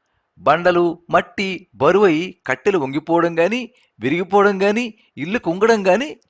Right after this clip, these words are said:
జరగచ్చు. అందుకే నిలువు దూలాలను వాటికి పోటుగా ఇంటిలో అక్కడక్కడ ఒక పద్ధతి ప్రకారం నిలబెట్టేవాళ్ళు. పైన ఉండే అడ్డపట్టెలను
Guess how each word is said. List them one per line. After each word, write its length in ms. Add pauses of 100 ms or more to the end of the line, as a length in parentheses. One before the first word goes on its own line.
(120)
జరగచ్చు. 480 (680)
అందుకే 720 (300)
నిలువు 340
దూలాలను 800 (260)
వాటికి 320
పోటుగా 840 (120)
ఇంటిలో 440
అక్కడక్కడ 600
ఒక 260
పద్ధతి 380
ప్రకారం 420
నిలబెట్టేవాళ్ళు. 680 (840)
పైన 220
ఉండే 300
అడ్డపట్టెలను 960